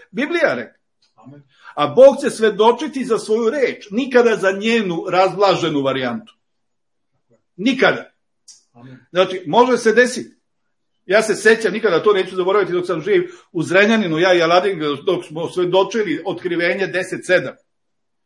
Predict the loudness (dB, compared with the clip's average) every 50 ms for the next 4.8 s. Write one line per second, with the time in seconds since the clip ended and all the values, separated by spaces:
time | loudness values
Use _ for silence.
0 | _ _ _ _ _ _ _ _ _ -6 0 0 2 2 2 0 2 2 0 0
1 | 0 -2 -6 -4 -2 0 0 0 0 0 -2 -2 0 0 0 -2 -6 _ _ _
2 | _ _ -12 -6 -4 -2 -2 -2 -4 -8 -8 -8 -10 -6 -4 -4 -4 -4 -4 -4
3 | 0 0 0 0 0 0 -2 -2 -2 -4 -4 0 4 6 6 6 4 2 -2 -6
4 | -6 -4 -6 -6 -6 -10 -12 -12 -12 -18 -20 -20 _ -20 -20